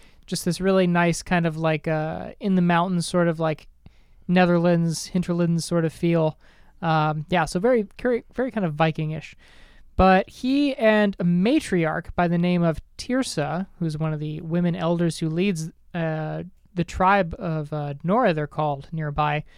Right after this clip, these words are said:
they head up a really large mountain for what appears to be, as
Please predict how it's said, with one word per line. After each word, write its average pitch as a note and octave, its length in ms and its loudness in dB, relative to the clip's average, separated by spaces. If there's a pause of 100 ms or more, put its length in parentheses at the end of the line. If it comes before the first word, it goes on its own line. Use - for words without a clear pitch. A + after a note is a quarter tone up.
(480)
they F3+ 80 4
head A3+ 160 4
up C4+ 180 2
a F#3+ 340 2 (340)
really G#3 260 -2
large F#3+ 280 4
mountain E3 540 -2 (120)
for - 140 -2
what F3+ 140 4
appears A#3 360 0
to A3 100 -2
be, F3 380 2
as E3 260 -6